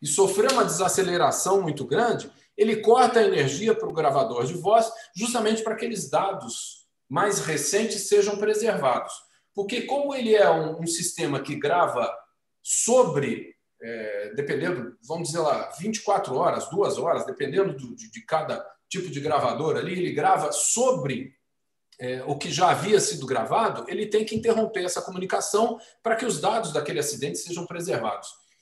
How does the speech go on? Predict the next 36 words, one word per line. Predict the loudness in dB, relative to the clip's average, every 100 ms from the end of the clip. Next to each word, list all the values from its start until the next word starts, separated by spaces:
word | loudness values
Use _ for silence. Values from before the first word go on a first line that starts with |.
| _ -8
E | -2
nesse | 0 0 0 0 -2 -2
caso | 0 0 0
desse | -2 -2
acidente, | -2 -4 -4 -2 -2 -4 -10 _ _ _ _ _
o | -8 -2
corte | 4 4 4
da | 4
energia, | 4 4 0 -2 0 0 0 -6 -16 _ _ _ _ _ _ _ _ _ _ 0
houve | 4 6 4 0 -4 -4
esse | -2 -4
corte | 0 2 2 -2 -8
justamente | -8 -4 -2 0 0 0 -2 -6
quando | -2 -2 -2 -2
houve | 0 -2
problema | -2 -4 -2 -4
com | -6
o |
motor. | 0 0 0 -2 -2
Tamanha | -2 -2 0 2 2 -2
foi | -2 0
a | 2
vibração. | 0 -4 -6 -2 0 0 0 -6 _
Ou | -4 -2
seja, | 2 4 4
o |
avião | 2 2 2 2 0 -6 -12
considerou | -4 -2 4 6 6
que | 4
aquilo | 0 0
ali | 0 0
era | -4 -4
quase | 2 2 2
como | -4 -8
um | -4
impacto. | -2 0 0 -2 -16